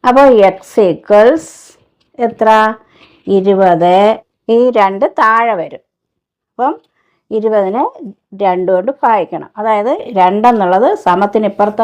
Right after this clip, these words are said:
വരുമ്പോൾ one by two വരും. അത് ഞാൻ പറഞ്ഞു തന്നിട്ടുള്ളതാണ്, എങ്കിലും ഒരിക്കൽ കൂടെ കുട്ടികൾക്ക് വേണ്ടി പറയുകയാണ്. അപ്പോൾ എക്സ് സമം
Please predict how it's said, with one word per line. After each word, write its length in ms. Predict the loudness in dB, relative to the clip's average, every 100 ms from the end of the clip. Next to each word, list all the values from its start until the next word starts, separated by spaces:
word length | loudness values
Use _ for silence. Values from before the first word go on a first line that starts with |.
| -2
വരുമ്പോൾ 320 | -2 0 0 2
one 160 | 2 0 2
by 140 | 2 2 0
two 120 | 2 4 4
വരും. 260 | 0 -4 -14 _ _ _ _ _
അത് 100 | -8 -4
ഞാൻ 100 | -2 2
പറഞ്ഞു 280 | 2 2 0
തന്നിട്ടുള്ളതാണ്, 800 | 0 -2 -2 -2 0 0 0 -2 -4 -4
എങ്കിലും 240 | -4 -2 -2
ഒരിക്കൽ 240 | -4 -4
കൂടെ 180 | -2 -2 -2 -8 _ _ _ _
കുട്ടികൾക്ക് 440 | 0 2 2 2 -2
വേണ്ടി 180 | -4 -2 -2
പറയുകയാണ്. 540 | 0 -2 -2 -6 -10 -20 _ _ _ -12
അപ്പോൾ 240 | -2 0 0 -2 -12 _ _ _ -4 -2
എക്സ് 240 | -2 -10 -2
സമം 340 | 0 0 0